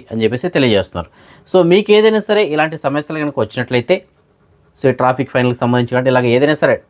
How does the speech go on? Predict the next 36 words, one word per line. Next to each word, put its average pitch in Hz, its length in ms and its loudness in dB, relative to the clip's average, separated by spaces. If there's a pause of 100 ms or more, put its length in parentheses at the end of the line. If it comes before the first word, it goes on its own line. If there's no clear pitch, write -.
(220)
సైబర్ 123 260 2
క్రైమ్కి 131 280 0
సంబంధించిన 120 380 -2
సమస్యలు 117 260 -4
ఏదైనా 113 180 0
వచ్చినట్లయితే 123 400 -2 (520)
మీరు 180 200 6
వాటిని 165 280 0 (540)
సాహిల్ 202 340 2
అప్లికేషన్ 165 460 -4
ద్వారా 151 220 0
కంప్లైంట్ 135 340 -2
కూడా 131 140 2
ఇవ్వచ్చు. 165 180 -2 (140)
సాహిల్ 156 280 2
అప్లికేషన్‌లో 147 520 -4
దీనికోసం 143 380 -4 (120)
ఒక 135 80 2 (260)
సపరేట్ 143 460 0 (440)
ఆప్షన్ 139 220 -2
అయితే 127 120 -2
కనుక 120 180 -6
ఉంది, 175 120 -2 (300)
అమాన్ 143 300 4
అని 107 120 0
చెప్పేసి. 110 300 -2 (460)
So 147 80 0 (160)
ఆ - 100 4
అమాన్ 180 240 2
అటువంటి 170 200 0 (100)
ఆప్షన్లోకి 135 420 -2
వెళ్ళి 139 180 0 (160)
మనకున్నటువంటి 131 440 -4
సమస్యను 127 280 -4
అయితే 113 100 -6
కనుక 135 120 -6